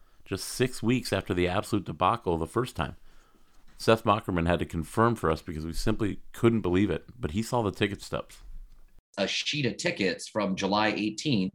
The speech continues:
Speaker 2: for the next ten cent beer night. And I, I actually looked that up because, like, you know, since I had the date. And what I found was that they did have another beer night, and forty-one thousand people showed up. This time, they gave you a two beer limit at the time. And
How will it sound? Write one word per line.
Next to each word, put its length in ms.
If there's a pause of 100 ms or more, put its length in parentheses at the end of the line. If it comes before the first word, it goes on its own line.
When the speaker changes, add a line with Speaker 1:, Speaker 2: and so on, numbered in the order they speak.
Speaker 2:
for 120
the 100
next 280
ten 160
cent 320
beer 180
night. 320 (280)
And 80
I, 80
I 180
actually 360
looked 300
that 260
up 280
because, 160
like, 120
you 60
know, 160
since 220
I 80
had 240
the 180
date. 440 (420)
And 360
what 140
I 180
found 680 (160)
was 640
that 180
they 120
did 200
have 160
another 320
beer 180
night, 460 (340)
and 460
forty-one 760
thousand 460
people 260
showed 320
up. 360
This 240
time, 460 (280)
they 100
gave 240
you 220
a 60
two 400
beer 380
limit 340
at 120
the 80
time. 600
And 340